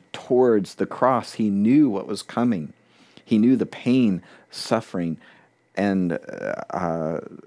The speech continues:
experience that was ahead of him. And so he is begging his dad, "Please take this cup of suffering away from me." He goes on to surrender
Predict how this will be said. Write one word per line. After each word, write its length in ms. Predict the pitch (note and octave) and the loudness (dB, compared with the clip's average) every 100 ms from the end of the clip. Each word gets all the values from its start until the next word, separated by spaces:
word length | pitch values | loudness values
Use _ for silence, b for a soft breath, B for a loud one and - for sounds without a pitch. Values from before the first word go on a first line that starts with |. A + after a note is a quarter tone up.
| - | -6
experience 840 | F2+ - - A#2+ C3+ A#2 D#2 - | -6 -6 0 4 6 4 0 -2
that 180 | G2+ F2 | -2 0
was 140 | F#2+ | 0
ahead 400 | F2 - C3 C3 | -2 -2 4 4
of 180 | C3+ F2 | 4 -2
him. 300 | - D2 - _ B B B B | -10 -10 -10 _ B B B B
And 160 | G2+ F#2+ | -4 -2
so 260 | - G2+ | 0 0
he 180 | F#2+ A#2+ | 0 0
is 160 | G2+ F2+ | 0 -2
begging 840 | F2+ _ A#2+ B2 C3 A#2 F2+ E2 | -10 _ 2 4 4 4 -2 -2
his 380 | E2 G2+ F#2+ - - | -4 -4 -4 -10 -6
dad, 580 | F2+ F#2 F2+ F2 D#2 - B B B | -4 -2 -2 -2 -4 -12 B B B
"Please 680 | - - A#2+ G#2+ F2+ E2+ - b b - | -12 0 2 4 2 -2 -8 b b -14
take 420 | - A2+ G#2+ - | 0 2 2 -2
this 240 | A#2 - | -4 -4
cup 400 | - - F2+ - - | -10 -4 -4 -4 -8
of 180 | - F2+ | -4 -4
suffering 640 | - - E2+ - F2 F2 E2 - | -4 -4 -4 -4 -6 -6 -6 -4
away 320 | E2+ E2+ F2 | -2 -2 -4
from 300 | - E2+ D#2+ | -6 -10 -8
me." 300 | D#2 - - b b b b b b _ _ _ _ | -10 -12 -18 b b b b b b _ _ _ _
He 140 | - | -4
goes 280 | F2+ G2 G2 | 2 2 2
on 380 | F#2+ E2 D#2+ F2+ _ - - _ _ - | 0 0 -4 -8 _ -20 -20 _ _ -10
to 120 | F#2 | -10
surrender 760 | - F2+ F#2 F#2 E2 D2+ E2+ | -6 -4 -2 -2 -2 -2 -4